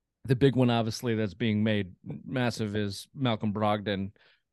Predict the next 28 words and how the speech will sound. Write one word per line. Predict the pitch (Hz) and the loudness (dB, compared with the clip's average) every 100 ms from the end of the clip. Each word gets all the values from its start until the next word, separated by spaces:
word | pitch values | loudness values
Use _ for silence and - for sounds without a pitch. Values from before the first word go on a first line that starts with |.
| _ _ _ - 120 | _ _ _ -18 -4
giving | 117 123 120 | 0 2 2
the | 107 | 0
ball | 107 101 107 | 0 -2 -2
to | 113 | 0
Maxey | 110 117 - 113 98 - _ - | 0 0 -4 -10 -12 -14 _ -4
at | 113 | -4
the | - | -2
shot | 110 127 117 | -2 0 0
clock | - 104 - | -2 -6 -6
<laughs> | - | -4
violation | 180 - 156 - 127 | -2 0 -2 -2 -6
with | 123 | -6
twenty-two | 139 120 110 117 | -2 -2 -2 -4
seconds | - 113 113 | -4 -4 -4
left | 117 104 - | -4 -6 -6
for | 110 | -6
the, | 104 101 - | -6 -6 -10
for | |
the | 110 | -8
seventy-sixers | 95 107 101 107 110 101 | -4 -2 -2 -6 -10 -12
to | 107 | -10
take | 104 101 | -10 -8
the | 107 | -4
lead. | 120 139 113 - - - - _ _ _ _ _ _ - - - | 0 2 0 -4 -14 -16 -16 _ _ _ _ _ _ -20 -20 -10
Made | 131 147 262 | 0 2 4
me | 427 | 0
question | 440 - - - - 123 | -4 2 2 2 0 2
everything, | 131 147 - 135 123 | 2 0 0 0 0